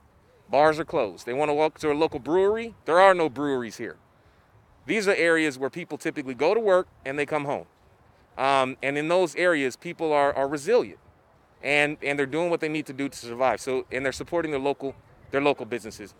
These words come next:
You're talking about bodegas, right? Your local bodegas,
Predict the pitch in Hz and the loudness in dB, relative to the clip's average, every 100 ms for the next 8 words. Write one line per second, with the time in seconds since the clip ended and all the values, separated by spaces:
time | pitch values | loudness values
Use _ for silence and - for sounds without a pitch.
0 | - 151 202 165 151 139 131 113 139 110 | -10 0 4 4 4 2 0 0 0 0
1 | 87 - - _ _ _ _ _ _ _ | -6 -16 -20 _ _ _ _ _ _ _
2 | - 131 143 123 131 170 170 143 147 135 | 0 2 2 -2 2 2 2 -2 0 4
3 | 156 120 95 - | 4 4 -4 -14